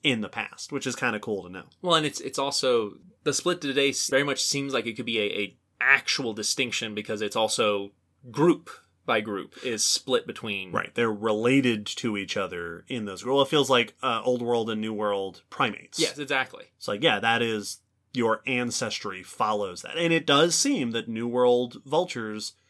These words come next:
Speaker 1: their history originates and is mostly in the New World, and Old World vulture
Speaker 2: Mm-hmm.
Speaker 1: groups originate in the Old World, and they mostly are found in the Old World. So that is,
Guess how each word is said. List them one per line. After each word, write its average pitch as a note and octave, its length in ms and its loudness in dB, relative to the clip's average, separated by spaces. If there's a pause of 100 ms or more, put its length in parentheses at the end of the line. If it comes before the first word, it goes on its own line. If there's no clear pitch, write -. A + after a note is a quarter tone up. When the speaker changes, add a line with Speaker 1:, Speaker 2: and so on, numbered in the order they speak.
(240)
Speaker 1:
their B2 500 6
history C3+ 1040 0 (120)
originates C#3 800 0
and A#2 180 -6
is F#2+ 200 -6
mostly A#2+ 600 -2
in A#2+ 80 -2
the A#2+ 80 -2
New A2+ 160 -4
World, G#2+ 520 -2 (280)
and F#2 260 -10
Old A2+ 280 -2
World A2 240 -2
vulture A2 280 -2
Speaker 2:
Mm-hmm. A2 80 -8
Speaker 1:
groups G#2+ 320 -2 (120)
originate A#2 640 -2
in B2 80 -2
the A#2+ 100 0
Old A#2 180 0
World, A2+ 280 -2
and G2+ 80 -8
they F#2+ 80 -10
mostly G#2 720 -2
are A2 100 0
found G#2+ 300 -4
in A2 40 -6
the G#2+ 120 -4
Old G#2 200 -2
World. F#2+ 440 -6 (320)
So C#3 160 6
that C#3 160 8
is, C#4+ 280 2